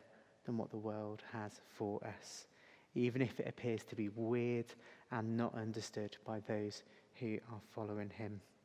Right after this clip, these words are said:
I want to be different from the world because I want to be set apart for the gospel.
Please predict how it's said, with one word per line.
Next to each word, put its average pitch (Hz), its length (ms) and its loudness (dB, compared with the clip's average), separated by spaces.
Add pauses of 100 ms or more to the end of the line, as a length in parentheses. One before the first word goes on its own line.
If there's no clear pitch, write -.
(580)
I 117 60 -2
want 113 220 -2
to 127 100 -4
be 117 140 -2
different 107 500 -4 (320)
from 107 180 -4
the 107 80 0
world 107 260 0
because - 140 -8
I 110 80 2
want 113 200 0
to - 80 -18
be 117 80 -8
set - 360 -8
apart 110 380 -4 (460)
for 104 400 0
the - 80 -10
gospel. 110 460 -6